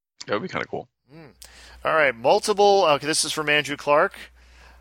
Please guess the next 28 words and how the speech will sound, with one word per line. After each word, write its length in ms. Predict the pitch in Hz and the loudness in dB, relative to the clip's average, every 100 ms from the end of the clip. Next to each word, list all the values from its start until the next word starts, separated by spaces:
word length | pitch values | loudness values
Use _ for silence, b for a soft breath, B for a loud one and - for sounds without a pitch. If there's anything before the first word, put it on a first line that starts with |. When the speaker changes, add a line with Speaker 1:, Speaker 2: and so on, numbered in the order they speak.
| b - | b -2
Speaker 2:
Uh, 340 | 117 120 120 | 2 4 4
this 240 | 135 143 147 | 2 0 -2
was. 140 | 143 | -2
<sighs> 40 | - | -2
Ah, 500 | - - - - - | -2 -2 -4 -6 -2
I 80 | 180 | -2
had 80 | 175 | -2
a 40 | |
feeling 220 | - 147 | -2 -2
someone 200 | - 127 | -2 -2
was 120 | 113 - | -6 -4
gonna 160 | 120 | -4
write 240 | 110 107 107 | -2 -2 -2
in, 260 | 104 95 - | -6 -8 -8
and 80 | 135 | 0
I 80 | 160 | 0
actually 240 | 160 135 | 0 -6
figured 340 | - 131 120 | -4 -4 -4
this 180 | 113 - | -4 0
out 260 | 127 110 110 | 2 0 -2
right 160 | 117 | -2
after 260 | 113 110 120 | 0 -2 -6
the 80 | 107 | -6
podcast 540 | 110 107 - 110 107 - | -2 -2 0 -2 -2 -4
'cause 140 | 104 | -8
it 80 | 104 | -2
bothered 300 | 98 104 110 | 0 0 0
me, 200 | 117 | -4